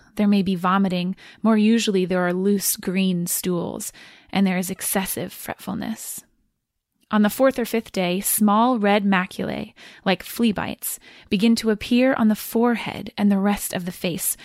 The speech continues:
which coalesce as they continue to come out in increasing numbers so as to form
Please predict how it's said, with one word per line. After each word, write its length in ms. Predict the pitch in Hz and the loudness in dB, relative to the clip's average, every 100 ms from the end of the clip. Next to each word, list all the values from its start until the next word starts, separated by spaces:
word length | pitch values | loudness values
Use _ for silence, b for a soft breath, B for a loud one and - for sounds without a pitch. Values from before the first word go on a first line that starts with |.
| B B | B B
which 240 | 208 - | -4 -4
coalesce 720 | - 247 220 196 185 - - - | 0 2 4 2 0 -4 -8 -2
as 140 | 202 | 0
they 100 | 202 | 0
continue 540 | 202 214 - 269 262 214 | 2 0 2 2 4 4
to 120 | - | 0
come 300 | - 226 220 | -2 2 4
out 240 | 202 196 - | 4 4 4
in 120 | 196 | 2
increasing 680 | 226 240 247 233 208 196 | 4 4 4 0 2 2
numbers 540 | 190 196 196 - 233 - B B B | 2 0 -2 -4 -4 -8 B B B
so 180 | - 233 | 2 4
as 200 | 220 - | 4 2
to 80 | 220 | -4
form 560 | - 226 233 240 233 | 0 4 6 6 4